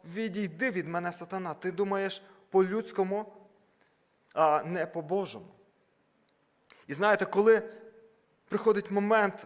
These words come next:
випробування, і ти бачиш, що оце є загроза, тебе виникає спокус-, е, спокуса, в мене виникає спокуса оця, піти іншим шляхом, зрізати, десь зрізати ці кути, щоб, е, не йти на цей компроміс.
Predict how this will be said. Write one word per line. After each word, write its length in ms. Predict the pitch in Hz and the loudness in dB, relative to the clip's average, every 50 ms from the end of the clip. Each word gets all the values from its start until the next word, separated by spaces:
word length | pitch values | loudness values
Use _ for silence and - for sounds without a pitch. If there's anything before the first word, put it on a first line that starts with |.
| - - - | -20 -16 -8
випробування, 840 | 139 180 175 - 202 175 180 190 196 226 285 277 233 214 208 214 208 - - - - _ _ _ _ _ _ _ _ _ | -8 -6 -2 -2 -2 2 2 4 4 4 4 4 2 -2 -2 -2 -4 -10 -20 -20 -20 _ _ _ _ _ _ _ _ _
і 100 | - 175 | -10 -8
ти 120 | 175 - 226 | -6 -6 -4
бачиш, 380 | 175 175 269 277 269 247 214 | 4 6 6 6 6 2 -4
що 160 | - - 214 202 | 0 2 2 2
оце 240 | 202 202 - 226 | 2 2 0 0
є 120 | 220 208 196 | 2 0 0
загроза, 480 | 180 208 190 214 226 208 196 190 175 - - - - _ _ _ - | 0 -2 0 2 2 2 2 0 -4 -4 -8 -20 -20 _ _ _ -10
тебе 180 | - 180 208 214 | -6 0 0 2
виникає 460 | 208 214 208 214 208 220 214 208 202 | 2 2 0 0 0 2 2 2 2
спокус-, 640 | 202 - - - 196 - - 233 262 254 - - | 0 -2 -4 -4 -8 -6 -4 -4 -4 -4 -6 -4
е, 160 | - 147 156 | 0 2 2
спокуса, 560 | 156 156 - 196 190 - 247 285 269 - 208 180 | 2 2 0 -2 -2 0 -2 -4 -2 -2 -2 -2
в 40 | |
мене 280 | 165 170 214 262 254 214 | 2 4 4 4 4 2
виникає 400 | 185 190 190 185 202 202 208 196 | 0 0 -2 2 4 4 4 4
спокуса 500 | 202 - - 202 - 240 262 - - 214 | 2 -4 -8 -8 -6 -6 -6 -2 0 0
оця, 320 | 196 196 - - 202 190 190 - - - - _ _ _ _ _ _ - 226 | 0 0 0 -2 -2 -2 -2 -8 -20 -20 -20 _ _ _ _ _ _ -6 -6
піти 180 | 220 - 233 | -6 -6 -6
іншим 460 | 202 175 247 269 277 247 - 214 170 - | -10 -6 -4 -4 -4 -2 -4 -4 -4 -6
шляхом, 420 | - - 135 - - - 87 - _ _ _ _ _ _ _ - | -8 -10 -10 -12 -14 -20 -20 -20 _ _ _ _ _ _ _ -12
зрізати, 720 | 139 135 135 170 214 254 269 277 214 180 180 180 170 160 | -10 -8 -4 -4 -2 -2 -2 -2 -2 -2 -4 -4 -2 0
десь 180 | 156 214 220 170 | 0 0 0 0
зрізати 400 | 202 226 254 208 220 214 - 220 | -4 -6 -4 -4 -4 -4 -6 -8
ці 160 | - - 214 | -8 -8 -10
кути, 520 | - 226 226 226 - 262 240 208 165 127 113 - - - - - | -8 -10 -10 -6 -2 0 2 2 2 0 -4 -8 -18 -20 -20 -10
щоб, 280 | - - 208 175 185 | -2 -2 0 0 4
е, 300 | 185 190 196 196 196 196 | 4 6 8 8 6 6
не 140 | 196 208 226 | 4 2 -2
йти 300 | 233 226 226 - 269 240 | -2 -4 -4 -4 -4 -2
на 400 | 196 190 196 190 190 185 185 175 - - - - - | 0 2 4 4 4 4 2 0 -6 -16 -20 -18 -10
цей 200 | - - 214 202 | -4 -2 -2 -2
компроміс. 680 | - 214 202 196 - 226 226 226 226 196 156 - - | -2 -4 -4 -2 -2 -2 0 0 -2 -2 -4 -6 -10